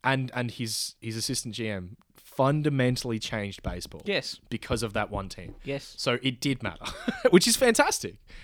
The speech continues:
Speaker 1: I just love, I just, oh man, there's so much good shit in there. Love the scene where he's talking to his head scout, and his head scout's like, "You're putting us aside for no reason." He goes, "Adapt or die."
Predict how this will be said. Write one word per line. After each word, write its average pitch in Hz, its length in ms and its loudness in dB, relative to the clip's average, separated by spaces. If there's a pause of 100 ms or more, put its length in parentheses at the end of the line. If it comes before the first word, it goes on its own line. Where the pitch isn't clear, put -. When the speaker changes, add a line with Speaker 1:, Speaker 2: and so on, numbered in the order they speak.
(480)
Speaker 1:
I - 60 -12
just - 200 0
love, 127 360 2
I 104 100 -6
just, - 380 -4 (200)
oh - 280 -12
man, 95 400 -10
there's 110 140 -6
so 151 220 2
much 135 300 -2
good 104 260 -4 (220)
shit - 260 -6
in 90 160 -10
there. 87 220 -18 (340)
Love 143 140 4
the 147 80 4
scene 131 300 4
where 120 100 4
he's 113 100 2
talking 110 280 0
to 107 60 -4
his 104 140 -4
head 104 220 -4
scout, 101 380 -4
and 107 100 -12
his 95 120 -10
head 101 120 -8
scout's - 220 -8
like, 98 140 -10
"You're 113 80 -4
putting - 220 -6
us 120 140 0
aside 117 280 -2
for - 80 -12
no 110 80 -2
reason." 104 280 -4
He 104 60 -6
goes, 101 100 -6 (640)
"Adapt 233 300 4
or 170 60 4
die." 101 340 0